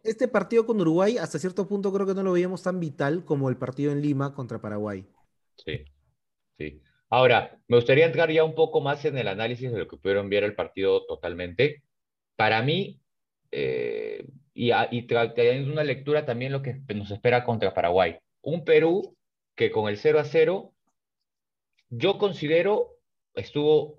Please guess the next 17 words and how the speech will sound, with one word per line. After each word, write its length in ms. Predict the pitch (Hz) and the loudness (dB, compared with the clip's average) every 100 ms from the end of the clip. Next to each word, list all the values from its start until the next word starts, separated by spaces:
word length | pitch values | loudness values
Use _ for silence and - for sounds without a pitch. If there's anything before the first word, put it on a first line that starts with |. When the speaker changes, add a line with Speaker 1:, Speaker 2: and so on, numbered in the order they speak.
| _ | _
Speaker 2:
fino, 640 | 185 185 175 180 196 196 - | -8 -6 -2 -2 -2 -8 -8
no 160 | 120 | -4
estuvo 300 | 135 143 147 | -2 2 0
como 200 | 143 127 | 0 -4
en 100 | 113 | -4
co-, 180 | 110 98 | -4 -4
con 160 | 95 92 | -4 -2
Colombia 640 | 104 120 131 135 135 135 | 2 2 2 0 0 0
tirándose 440 | 113 113 123 127 117 | 0 0 -2 -4 -4
atrás, 380 | 110 131 160 - | -2 -2 -2 -8
sino 440 | 107 107 123 - _ _ | -6 -2 -2 -4 _ _
apostando 760 | - 110 110 - 139 143 165 156 | -4 -2 -2 -2 0 0 -2 -2
por 280 | 131 143 139 | 0 -2 -2
proponer 540 | 107 - 92 107 117 | -4 -2 -2 0 0
también, 460 | 104 101 101 85 - | -2 -8 -6 -6 -8
¿no? 240 | - 160 - | -6 -6 0
Pero 360 | 202 208 202 | 2 2 0